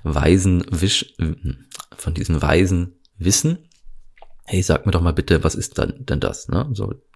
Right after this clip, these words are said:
dieser Elefant. Und die Weisen gehen dann hin zu diesem Elefanten und jeder dieser weisen Frauen und Männer berührt einen anderen Teil des Elefanten und dementsprechend hat natürlich auch jeder eine andere, äh, einen anderen Eindruck, ne? Einer sagt, „Hey, das,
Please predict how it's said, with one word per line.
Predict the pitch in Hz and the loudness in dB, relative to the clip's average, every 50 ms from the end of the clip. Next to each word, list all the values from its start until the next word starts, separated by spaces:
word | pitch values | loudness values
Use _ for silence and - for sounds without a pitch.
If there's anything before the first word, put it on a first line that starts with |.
| _ - | _ -12
dieser | - - - | -6 -4 -4
Elefant. | - - - - - - - 104 - | -4 -4 -4 -2 -4 -4 -4 -4 -6
Und | - - - - - - - - - - - - | -6 -6 -8 -12 -16 -16 -14 -14 -14 -16 -16 -10
die | - - | -4 0
Weisen | 64 - 85 98 98 95 90 87 | 4 6 6 6 6 4 2 2
gehen | - 80 73 | 0 0 0
dann | 73 73 | 0 2
hin | 82 101 127 143 147 147 - | 2 4 4 4 2 0 -4
zu | - - | -6 -4
diesem | 104 101 101 95 | -2 0 0 0
Elefanten | 95 95 - - 92 95 - - - 98 90 | 0 0 0 0 0 0 0 0 0 0 0
und | 85 80 82 | 0 0 0
jeder | 82 90 101 104 92 90 | 0 2 4 4 4 4
dieser | 87 - 92 82 85 80 76 76 - - - - - - - - | 2 0 -2 0 0 0 0 0 -2 -6 -14 -20 -20 -18 -14 -6
weisen | - 80 78 71 80 90 85 92 85 80 78 | 0 2 4 4 4 2 2 2 0 0 -2
Frauen | - - - 73 85 85 80 | -2 -2 0 0 2 0 0
und | - - | 0 2
Männer | 80 95 120 113 104 | 4 6 6 6 4
berührt | - - - - 104 101 - | 2 0 0 0 2 2 2
einen | - 80 76 | 0 0 0
anderen | - - 107 - - 131 127 | 0 0 0 2 2 2 2
Teil | - - 113 113 143 156 190 - - - - - - - | 2 2 2 2 2 0 -2 -6 -10 -18 -20 -18 -12 -10
des | - - | -6 -2
Elefanten | 101 95 92 - 110 117 117 - 147 135 | 0 0 2 2 2 0 0 0 0 2
und | 123 98 - - - - | 2 2 0 -2 0 2
dementsprechend | 90 95 87 - - 92 92 - 110 - | 2 2 2 0 2 2 2 4 4 2
hat | 101 - | 2 2
natürlich | - - - - 95 95 90 90 | 0 0 0 0 0 2 2 2
auch | 87 82 | 2 2
jeder | 85 82 90 117 | 2 2 4 4
eine | 107 92 87 | 4 4 4
andere, | 90 90 98 95 92 92 90 85 87 90 - - - - - - - - - - - - - - _ - - - - - - - - - - - - - - - - - - - | 4 4 2 4 4 2 2 2 0 -2 -8 -14 -20 -20 -20 -20 -20 -20 -20 -20 -20 -20 -20 -20 _ -20 -20 -18 -14 -14 -12 -12 -12 -12 -12 -14 -14 -16 -16 -18 -20 -20 -8 -2
äh, | - 82 | 2 2
einen | 80 78 76 82 80 73 | 4 4 4 4 4 4
anderen | 78 87 - 82 78 | 4 4 4 4 4
Eindruck, | 76 85 - - - 76 - - - - | 6 6 6 4 4 2 0 -2 -2 0
ne? | 73 80 101 - | 2 2 2 2
Einer | - 78 80 78 78 73 73 85 98 - | 2 2 2 4 4 4 2 0 -4 -6
sagt, | - - - 120 127 - - - | -4 -2 -2 -2 -2 -4 -6 -4
„Hey, | - 92 90 85 | -2 0 0 0
das, | 78 80 - - - - - - | 0 0 -2 -2 -4 -4 -4 -4